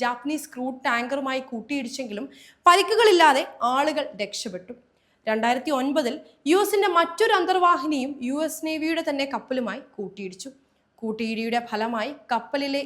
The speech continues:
ഇന്ധന ടാങ്ക് പൊട്ടി ഇരുപത്തിയ്യായിരം ഗാലൻ മറൈൻ ഡീസൽ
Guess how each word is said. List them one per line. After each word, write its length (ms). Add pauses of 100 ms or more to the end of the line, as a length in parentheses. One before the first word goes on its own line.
ഇന്ധന 280 (100)
ടാങ്ക് 300
പൊട്ടി 220 (500)
ഇരുപത്തിയ്യായിരം 880 (120)
ഗാലൻ 300 (140)
മറൈൻ 360
ഡീസൽ 280